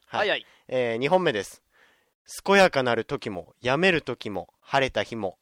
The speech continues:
Speaker 1: 雨の日も、生きていても、死んでいても君を愛していることが、今から君が死ぬ理由だ。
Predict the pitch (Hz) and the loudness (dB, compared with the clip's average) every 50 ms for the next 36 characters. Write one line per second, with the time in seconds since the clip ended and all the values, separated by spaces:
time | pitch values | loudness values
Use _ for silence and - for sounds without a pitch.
0 | _ - - 135 165 175 160 143 131 120 - 147 139 127 104 90 _ _ _ _ | _ -6 -6 -4 0 0 0 0 -2 -4 -6 -8 -6 -6 -6 -6 _ _ _ _
1 | _ _ - 151 - - - - 151 135 120 - - 143 131 113 98 - _ _ | _ _ -12 -12 -10 -10 -8 -4 -4 -4 -4 -2 -2 -4 -2 -2 -6 -6 _ _
2 | - - - - 165 170 180 185 180 180 180 180 - - 180 165 131 - - - | -12 -10 -8 -6 -4 -4 -4 -2 -2 -2 -2 -2 0 -2 0 0 0 -4 -4 -4
3 | 147 143 147 151 151 147 147 151 156 147 - - - 139 131 127 131 - 131 - | -4 -2 0 0 2 2 2 2 0 -2 -4 -4 -2 -2 -2 -2 -2 -4 -4 -4
4 | - 131 113 110 110 - _ _ _ - 127 123 123 117 - 113 101 98 - - | -2 0 2 2 2 0 _ _ _ -8 -6 -4 -4 -4 -2 -2 -2 -2 -4 -6
5 | - 107 104 104 98 104 - - - 104 101 101 95 95 92 92 90 87 85 - | -10 -8 -8 -4 -4 -4 -4 -4 -8 -8 -8 -8 -8 -8 -8 -8 -8 -8 -8 -10
6 | - - | -12 -12